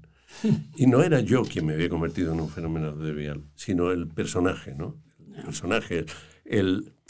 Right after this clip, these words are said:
Speaker 2: el personaje que ejercía esa función de buscar a personas que habían desaparecido para sus seres queridos, ¿no?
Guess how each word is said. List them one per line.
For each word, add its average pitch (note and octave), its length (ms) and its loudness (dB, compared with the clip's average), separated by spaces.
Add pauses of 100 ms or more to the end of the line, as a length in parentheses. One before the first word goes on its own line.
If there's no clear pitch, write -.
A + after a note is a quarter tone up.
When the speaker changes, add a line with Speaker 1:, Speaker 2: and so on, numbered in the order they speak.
(480)
Speaker 2:
el - 120 -6
personaje G#2 500 0
que C3 140 4
ejercía G#2+ 720 2
esa G#2+ 200 0
función G#2 640 0
de G2 240 0 (220)
buscar G2+ 540 -2
a F#2 60 -2
personas F#2 520 -2
que F#2+ 320 -6 (340)
habían D#2+ 720 -2 (240)
desaparecido D#2 800 -2
para D#2+ 160 -4
sus - 180 -10
seres D#2 280 -6
queridos, D#2+ 480 -6
¿no? A2 80 -8